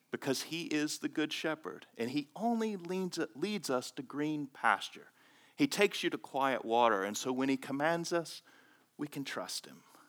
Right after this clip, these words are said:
That's the way that the church lives in all of its vulnerability and weakness. Let's be those people, accepting that vulnerability, but yet even more so, looking to God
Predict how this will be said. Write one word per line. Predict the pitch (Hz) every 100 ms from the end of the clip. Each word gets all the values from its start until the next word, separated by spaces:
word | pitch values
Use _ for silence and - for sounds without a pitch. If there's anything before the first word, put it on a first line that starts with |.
| _ _ _ _ _ _ _ - _ _ _ _ _ _
That's | - 156
the | 165
way | 139 139 139
that | 117 -
the |
church | 113 - 113 -
lives | 113 107 98 92
in | 101
all | 101 120 120
of | 104
its | 95
vulnerability | 104 101 95 85 87 90 87 90
and | 90
weakness. | 87 80 _ - - - - _ _ _ _ _ -
Let's | 120 160
be | - 160 156 147 -
those | - 117 113 113 - -
people, | - 101 80 - - - - _ _ _ _ _ _ _ _
accepting | 107 - 151 147 151 131
that | 127 117
vulnerability, | 120 117 104 98 90 - - _ _ _ _ _ _
but | 101
yet | 110 107
even | 120 101
more | 104 131 147
so, | - 90 92 80 - - - _ _ _ _ _ _ _ -
looking | 107 113 113
to | 107
God | 101 87 87